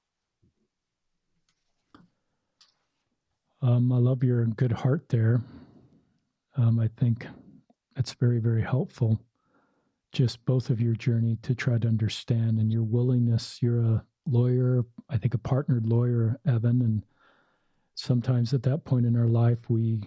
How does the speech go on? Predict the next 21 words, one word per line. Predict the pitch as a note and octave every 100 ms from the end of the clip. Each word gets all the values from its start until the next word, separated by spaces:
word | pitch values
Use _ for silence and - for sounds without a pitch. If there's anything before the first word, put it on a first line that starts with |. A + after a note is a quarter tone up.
| - _ -
sort | - B2+
of | A#2 G#2 _ _ _ _ _ _ _
want | B2 A#2 A#2+ -
to | B2
have | B2+ A#2
all | A#2+
the | A#2 G#2+
answers | A2+ B2+ - A2+ G#2+ G2+
and | A2
have | G#2 A#2 A2+
everything | A#2 A#2+ A#2 A#2 A2 G#2+ - _ _ _ -
sort | - A#2+
of | A2+
pretty | A#2+ A2+
hard, | - B2 A#2+ A2+ A#2+ _ _ _ -
hardened | B2+ C3 B2+ A2
within | A2+ - A2+
us, | A2+ -
but | -
your | C3+ A#2+
ability | G#2+ A#2 A2+ A2+ A2+ A2+ G#2+